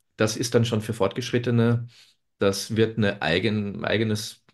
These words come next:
mm, magisches System werden. So die, die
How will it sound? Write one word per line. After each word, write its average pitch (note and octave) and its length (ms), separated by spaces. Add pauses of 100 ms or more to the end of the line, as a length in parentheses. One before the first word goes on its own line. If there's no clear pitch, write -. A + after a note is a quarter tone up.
(520)
mm, A2 640
magisches G#2 480
System G#2 380
werden. F#2 340
So F#2 720
die, F2+ 300
die F2 720